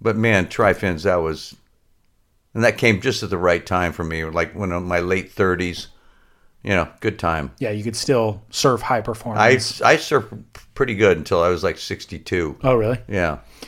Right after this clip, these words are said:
Speaker 2: Um,
Speaker 1: And then started going downhill. 'Cause
Speaker 2: do you, can you imagine getting back in the water at some point?
Speaker 1: Yeah. If I was at a beach where there wasn't anybody out but my friends and it was kinda mellow. Oh, like Trestles on a really,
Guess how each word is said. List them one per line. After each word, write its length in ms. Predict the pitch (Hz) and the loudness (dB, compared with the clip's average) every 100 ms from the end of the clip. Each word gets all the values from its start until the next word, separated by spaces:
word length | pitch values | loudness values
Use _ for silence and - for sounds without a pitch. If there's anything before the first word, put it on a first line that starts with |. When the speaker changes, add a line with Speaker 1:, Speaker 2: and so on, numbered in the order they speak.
| - - _ | -20 -20 _
Speaker 2:
Um, 440 | - 135 131 117 98 | 2 4 4 2 -2
Speaker 1:
And 100 | 95 | 0
then 160 | 95 | 0
started 360 | - - 101 87 | 0 2 4 4
going 260 | 92 95 82 | 0 -2 0
downhill. 600 | 92 95 90 101 85 - _ | 0 0 -2 0 0 -2 _
'Cause 140 | 110 101 | 0 4
Speaker 2:
do 100 | 170 | 4
you, 140 | 180 - - _ _ _ _ _ - | 4 0 -20 _ _ _ _ _ -2
can 180 | - 175 | 6 8
you 120 | 175 | 8
imagine 580 | 139 123 139 175 185 - _ - | 6 4 4 4 2 0 _ -2
getting 180 | 151 151 | 2 4
back 240 | 143 143 | 4 4
in 40 | 151 | 2
the 60 | |
water 300 | 135 139 160 | 2 2 0
at 80 | 160 | -2
some 180 | - 165 | -4 -4
point? 260 | - 190 208 - | -2 -4 -6 -6
Speaker 1:
Yeah. 240 | 135 123 - - - - | -2 -2 -4 -16 -20 -8
If 220 | 110 104 | -4 4
I 80 | 120 | 6
was 180 | 113 110 | 6 6
at 120 | 117 | 4
a 20 | |
beach 320 | 87 123 127 | 4 0 0
where 100 | 110 104 | 0 4
there 120 | 104 | 6
wasn't 240 | 113 113 | 6 6
anybody 420 | 113 113 104 104 | 6 6 6 8
out 220 | 101 117 104 | 8 8 6
but 120 | 98 | 2
my 120 | 92 | 2
friends 460 | 85 104 110 120 101 | 2 4 4 4 2
and 320 | 92 92 80 _ _ _ _ _ _ | 2 2 -2 _ _ _ _ _ _
it 80 | - | -4
was 140 | 98 98 | -2 2
kinda 200 | 110 101 | 4 6
mellow. 420 | 92 98 107 113 | 6 6 6 4
Oh, 260 | 165 170 - | 6 6 4
like 200 | 139 143 | 4 2
Trestles 480 | - 151 156 120 98 | 6 4 6 2 2
on 160 | 104 107 | 4 4
a 80 | |
really, 540 | 104 113 104 - 123 | 6 6 4 2 -2